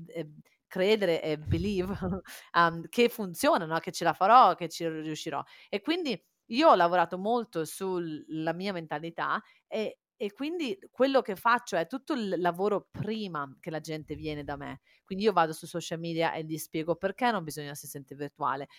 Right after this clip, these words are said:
Vado a social media, faccio esempi di cosa assistenti virtuali fanno per gli altri clienti. Quindi il lavoro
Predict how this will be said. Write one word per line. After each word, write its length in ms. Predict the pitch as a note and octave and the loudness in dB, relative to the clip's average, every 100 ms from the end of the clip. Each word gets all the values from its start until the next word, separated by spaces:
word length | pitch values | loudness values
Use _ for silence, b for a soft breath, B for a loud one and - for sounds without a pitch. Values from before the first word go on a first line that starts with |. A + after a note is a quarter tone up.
| b | b
Vado 180 | D#3 E3 | 2 2
a 40 | |
social 280 | D#3+ E3+ F3+ | 0 -4 -6
media, 220 | E3+ E3+ | -4 -4
faccio 260 | E3+ E3+ - | 0 0 2
esempi 520 | G3+ A#3 A#3 G3 D#3+ | 2 2 0 -2 -6
di 140 | D#3 D3 | -6 -4
cosa 320 | E3+ D#3 D3+ | 0 0 0
assistenti 400 | D3+ D#3 E3 D#3 | -6 -8 -8 -8
virtuali 320 | D#3 D#3 D3+ D3 | -6 -2 -2 0
fanno 240 | D3+ D3+ | -2 -4
per 140 | D3 D#3 | -6 -4
gli 40 | |
altri 240 | C#3+ D3 | -4 -8
clienti. 420 | - D#3 C#3+ C3+ _ | -14 -10 -10 -10 _
Quindi 280 | G3+ A3 b b _ _ _ - | -4 -4 b b _ _ _ -2
il 120 | G#3+ | 2
lavoro 600 | G#3 A3 D4+ D#4+ A3+ | 4 8 8 8 6